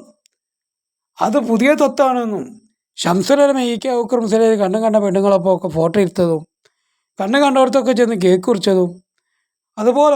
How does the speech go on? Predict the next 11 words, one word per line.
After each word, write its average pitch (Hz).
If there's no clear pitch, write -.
ഓണപ്പാട്ടും 254
പാടി 240
നടന്നിരുന്ന 220
മനുഷ്യനാണ് 202
ശംസുലമ 202
എന്ന് 202
വരുത്തി 185
തീർക്കുന്ന 208
ധ്വനിയാണ് 240
ഒതുക്കുകൾ 220
നൗഷാദിനുള്ളത്. 160